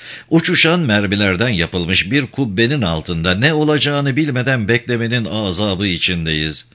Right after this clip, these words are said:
Üzerimizde kader kanat germiş bekliyor. Ateş ettikleri zaman yere yatmaktan başka elimizden gelen bir şey yok.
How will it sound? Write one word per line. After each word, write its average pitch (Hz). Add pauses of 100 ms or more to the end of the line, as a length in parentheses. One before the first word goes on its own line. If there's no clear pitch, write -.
(500)
Üzerimizde 165
kader 143
kanat 139
germiş 120
bekliyor. 85 (280)
Ateş 160
ettikleri 151
zaman 87
yere 120
yatmaktan 131
başka 117
elimizden 104
gelen 90
bir 87
şey 85
yok. 76